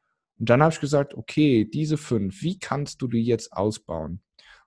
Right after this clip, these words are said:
Und hab mich dann, hab mir dann nochmal sehr viel Fachwissen besorgt in dem Bereich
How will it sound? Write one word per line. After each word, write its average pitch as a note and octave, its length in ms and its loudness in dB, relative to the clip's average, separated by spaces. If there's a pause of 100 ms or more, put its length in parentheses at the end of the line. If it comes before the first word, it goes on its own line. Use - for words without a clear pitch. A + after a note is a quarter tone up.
Und G#2+ 80 0
hab - 140 0
mich C3+ 140 -2
dann, B2+ 280 2
hab B2 140 -4
mir B2 80 0
dann A#2 140 4
nochmal A2+ 360 2
sehr A2+ 180 6
viel A#2+ 200 4
Fachwissen E3+ 640 0
besorgt E3+ 500 4
in E3+ 120 -4
dem D3+ 180 4
Bereich D3 560 2